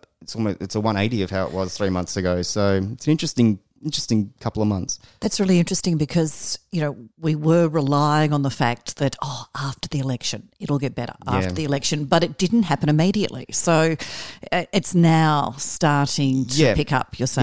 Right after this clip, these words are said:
Speaker 2: saying?
Speaker 1: that's right. I think, and this reminds me a lot of, w-, without, this reminds me a lot of two thousand eleven, where it was two years into a downturn and then there was this sudden spike. It was like everybody who had the money and be-,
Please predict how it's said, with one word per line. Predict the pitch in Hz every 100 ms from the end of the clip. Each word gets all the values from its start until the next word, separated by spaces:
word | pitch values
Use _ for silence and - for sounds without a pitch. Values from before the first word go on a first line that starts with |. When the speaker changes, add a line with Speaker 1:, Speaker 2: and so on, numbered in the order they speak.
| 123
Speaker 2:
saying? | 110
Speaker 1:
that's | 107 123 -
right. | 117
I | 110
think, | 110 131 120
and | 147
this | 156
reminds | 151 165 180
me | 160
a | 123
lot | 117 113 113
of, | 110 107
w-, | 104 98 101 110
without, | 107 110 104 - - - - - -
this | 107 127 131
reminds | 143 143 135
me |
a | 127
lot | 117
of | 107
two | 123
thousand | 110 110 104
eleven, | 98 104 98 87 92
where | 95 95
it | 98
was | 98
two | - 160
years | 147 123 110
into | 104 110
a |
downturn | 95 101 104 - 98 95
and | 98
then | 110
there | 107 101
was | 95
this | 101
sudden | - 113 104
spike. | - - 95 90
It | 69
was | 101
like | 104 104
everybody | 113 120 113 104
who | 98
had | 101
the | 104
money | 104 104
and | 95
be-, | 98